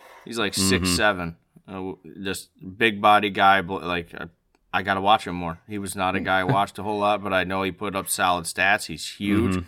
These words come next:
Speaker 1: He's bigger than their tight end. Like, obviously, he's
Speaker 2: Yep.
Speaker 1: six seven. How many tight ends are even that big?
Speaker 2: Right.
Speaker 1: So, yeah, it, it was another blanket. Like, yeah, he's gotta be in there.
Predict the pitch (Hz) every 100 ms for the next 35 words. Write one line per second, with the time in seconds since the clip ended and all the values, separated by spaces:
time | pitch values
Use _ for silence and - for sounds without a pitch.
0 | - - - 95 85 104 98 101 95 92
1 | 82 98 92 87 76 76 - - 104 92
2 | - 76 - 92 87 101 95 71 76 82
3 | 85 - 85 82 82 90 87 87 87 82
4 | 90 - _ _ - _ _ - - 104
5 | 98 90 76 76 - 92 78 92 - -
6 | _ _ _ 110 104 104 98 87 95 101
7 | 104 90 - 82 82 87 87 85 78 73
8 | 78 69 67